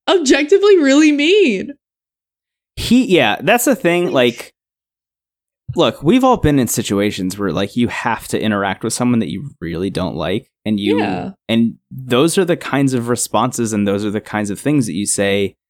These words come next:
Speaker 2: in those situations. But, like, in this situation, you're on a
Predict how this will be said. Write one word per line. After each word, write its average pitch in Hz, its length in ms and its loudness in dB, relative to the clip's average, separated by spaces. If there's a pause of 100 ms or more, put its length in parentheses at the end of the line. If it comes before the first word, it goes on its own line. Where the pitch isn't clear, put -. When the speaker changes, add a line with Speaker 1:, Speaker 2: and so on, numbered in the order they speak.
(1000)
Speaker 2:
in 117 120 2
those 113 180 0
situations. 107 680 -2
But, - 180 -4
like, 110 420 -4
in 110 140 -2
this 202 140 2
situation, 123 720 0
you're 185 240 0
on 254 100 4
a 160 180 -2